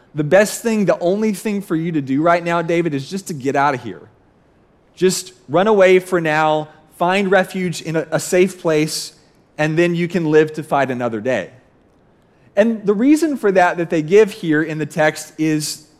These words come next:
is this question that they ask in verse three. "If the foundations are destroyed, what can the righteous do?"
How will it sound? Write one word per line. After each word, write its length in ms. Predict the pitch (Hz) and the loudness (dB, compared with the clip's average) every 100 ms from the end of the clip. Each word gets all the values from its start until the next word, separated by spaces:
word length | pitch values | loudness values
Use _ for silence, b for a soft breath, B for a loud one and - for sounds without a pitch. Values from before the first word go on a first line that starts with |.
| - | -2
is 280 | 160 143 139 | -2 0 0
this 220 | 175 - | 0 0
question 540 | - 185 175 - 156 | -4 -2 -2 -4 -6
that 120 | 147 | -6
they 140 | 139 147 | -4 -2
ask 420 | 143 135 135 - | 0 0 -2 -8
in 180 | 139 131 | -12 -8
verse 420 | 127 123 120 - | -6 -6 -8 -16
three. 400 | 131 131 117 85 _ _ _ _ _ _ _ _ b b b b | -8 -6 -4 -6 _ _ _ _ _ _ _ _ b b b b
"If 320 | - 254 269 - | 0 0 0 -2
the 140 | 302 | -2
foundations 880 | - 247 226 220 202 196 190 196 175 | 0 0 0 0 2 0 -2 -6 -6
are 220 | 170 170 | -2 -2
destroyed, 720 | 160 139 - - 135 117 76 - _ _ _ _ _ _ _ _ _ | -2 -6 -10 -6 -4 -4 -6 -16 _ _ _ _ _ _ _ _ _
what 300 | 147 170 175 | -2 -2 -2
can 180 | 196 180 | -4 -2
the 80 | 170 | -2
righteous 520 | 147 135 131 123 - | -2 -2 -4 -10 -10
do?" 400 | 117 123 104 | -8 -6 -6